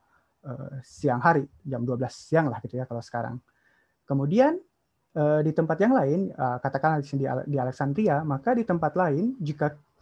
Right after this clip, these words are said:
jaraknya cukup jauh, maka di tempat tersebut akan ditemui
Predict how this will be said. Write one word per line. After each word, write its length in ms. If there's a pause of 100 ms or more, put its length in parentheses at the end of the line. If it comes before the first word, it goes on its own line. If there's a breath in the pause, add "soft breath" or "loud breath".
(300 soft breath)
jaraknya 880
cukup 240
jauh, 320
maka 400 (140)
di 100
tempat 320
tersebut 300 (260)
akan 320
ditemui 560